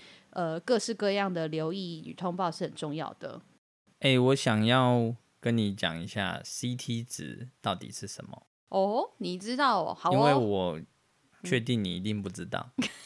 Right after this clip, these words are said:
Speaker 1: <laughs> 烦死。
Speaker 2: 因为我也不知道。
Speaker 1: <laughs> 不过我觉得这蛮重要的欸，因为应该会大家常常看到这个名词，可是不知道它怎么回事。我觉得稍微了解一下也好。
Speaker 2: 嗯。
Speaker 1: 那就有请小帮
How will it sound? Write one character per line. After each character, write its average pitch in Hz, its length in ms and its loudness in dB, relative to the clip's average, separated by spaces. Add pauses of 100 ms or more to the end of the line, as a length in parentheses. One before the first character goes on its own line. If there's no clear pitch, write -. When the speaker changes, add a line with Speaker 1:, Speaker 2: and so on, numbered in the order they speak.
(260)
Speaker 1:
<laughs> 202 760 2
烦 226 220 0
死。 - 300 -10
Speaker 2:
因 156 140 6
为 147 60 8
我 - 0 -
也 - 300 8
不 117 100 -4
知 113 160 -8
道。 117 240 2
Speaker 1:
<laughs> 381 1700 2
不 285 100 -2
过 427 160 8
我 349 60 4
觉 277 60 4
得 381 60 6
这 403 120 2
蛮 277 120 6
重 285 200 4
要 277 180 6
的 196 80 4
欸， 160 100 4
因 277 140 0
为 349 100 2
应 320 80 0
该 311 200 6
会 269 400 4
大 254 200 6
家 - 20 6
常 254 100 -2
常 196 180 4
看 220 140 2
到 214 120 4
这 196 140 -4
个 185 160 -4
名 160 300 -6
词， 165 440 -12
可 185 80 -4
是 208 140 -4
不 196 160 -12
知 190 120 -10
道 175 180 0
它 175 240 -4
怎 170 120 -12
么 - 80 -12
回 - 200 -12
事。 - 340 -10
我 202 160 -4
觉 240 140 2
得 269 80 2
稍 269 220 4
微 226 160 4
了 185 220 4
解 220 240 -4
一 175 100 -6
下 175 260 -2
也 156 240 -6
好。 - 280 -8 (460)
Speaker 2:
嗯。 208 60 -2
Speaker 1:
那 190 200 4
就 196 400 2 (240)
有 208 140 4
请 247 320 2
小 - 260 -4
帮 247 140 -4